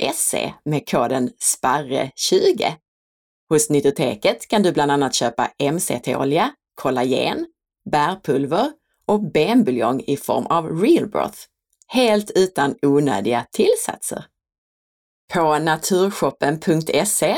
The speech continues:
får du rabatt om du använder koden sparre.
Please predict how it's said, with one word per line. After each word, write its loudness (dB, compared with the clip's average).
får -2
du 4
rabatt -2
om 0
du 2
använder 0
koden -2
sparre. -2